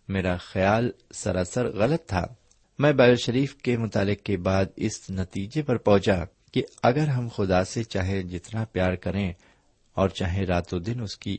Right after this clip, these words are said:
عبادت میں مشغول رہیں، لیکن اس کی کوئی ضمانت نہیں ہے کہ ہم دکھ تکلیف اور بیماریوں سے ہمیشہ بچے رہیں گے۔ ہو سکتا ہے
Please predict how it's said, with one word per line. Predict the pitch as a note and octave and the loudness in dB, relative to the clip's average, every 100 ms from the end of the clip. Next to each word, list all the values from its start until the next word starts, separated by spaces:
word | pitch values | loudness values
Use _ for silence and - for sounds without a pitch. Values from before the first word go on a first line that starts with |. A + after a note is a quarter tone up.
| - | -6
عبادت | F#2+ F2+ E2+ F2 F2+ | -4 -2 -2 -4 -6
میں | F2+ | -6
مشغول | F2 E2+ - G#2 G2+ F2+ | -6 -8 -10 -8 -4 -2
رہیں، | F#2 C3+ F2+ _ _ _ _ _ A2 | 0 0 -2 _ _ _ _ _ -4
لیکن | C#3 F3 D#3+ - | -2 -2 -4 -4
اس | A2+ - | -4 -4
کی | - E3 - | -6 -6 -4
کوئی | C#3 C#3+ A#2+ | -2 -2 -2
ضمانت | G2 F2 F2+ G2+ A#2 - | -2 0 -2 -2 -6 -6
نہیں | G2 D3+ B2+ | -2 0 2
ہے | F#2 C3 - - _ | 2 0 -2 -18 _
کہ | D3+ | 2
ہم | E3 E3+ B2 | 2 2 2
دکھ | C3 - | 0 0
تکلیف | A2+ G2+ A2+ C3+ C#3 - _ _ - | -4 -2 2 2 0 -6 _ _ -4
اور | A#2 A2+ G#2 | -2 -2 -2
بیماریوں | G2 F#2 F2 F2 F2 | -4 -2 -2 -2 -4
سے | F2 B2+ A#2+ - - | -4 -4 -6 -8 -6
ہمیشہ | F2 E2+ E2+ B2 | -4 -4 -2 0
بچے | A#2 A2+ A#2 | 0 2 2
رہیں | A#2+ B2+ C3+ | 0 -2 -4
گے۔ | - - _ _ _ _ _ _ _ _ _ _ _ - | -8 -12 _ _ _ _ _ _ _ _ _ _ _ 0
ہو | G#2+ | 0
سکتا | - F#2+ - F#2+ | 2 0 4 4
ہے | F#2 | 4